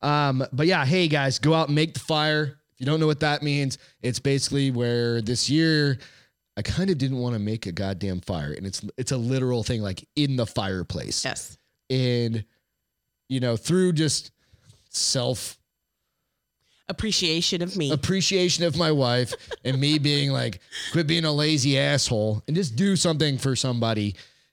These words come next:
Speaker 1: It was you know, go outside, go out
Speaker 2: Made
Speaker 1: and
Speaker 2: my
Speaker 1: just make the
Speaker 2: day.
Speaker 1: fire.
Speaker 2: Made me
Speaker 1: Something
Speaker 2: very
Speaker 1: takes
Speaker 2: happy.
Speaker 1: five minutes. If you have other friends or family or just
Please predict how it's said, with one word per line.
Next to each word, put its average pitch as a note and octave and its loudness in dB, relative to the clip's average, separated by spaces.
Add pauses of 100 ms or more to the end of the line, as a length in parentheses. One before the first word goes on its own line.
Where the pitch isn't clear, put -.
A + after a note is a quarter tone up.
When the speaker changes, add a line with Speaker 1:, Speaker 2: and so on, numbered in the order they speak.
Speaker 1:
It A#2 -6
was A#2+ -2 (260)
you B2+ -8
know, A#2 0
go A#2 0
outside, A2 -2 (120)
go B2 -4
out C3+ -2
Speaker 2:
Made G3 -2
Speaker 1:
and A3+ -4
Speaker 2:
my B3+ -2
Speaker 1:
just C4 -4
make A#3+ 0
the F#3 0
Speaker 2:
day. E3 -2
Speaker 1:
fire. F3 2
Speaker 2:
Made - -10
me - -8
Speaker 1:
Something C#3 0
Speaker 2:
very C#3 0
Speaker 1:
takes D3 2
Speaker 2:
happy. G#3+ 0
Speaker 1:
five D#3+ 2
minutes. F3+ 0
If A2+ -10
you B2 -2
have B2+ 0
other C3 0
friends D3 -2
or C3+ 0
family D3 0
or A#2+ 0
just A#2+ -4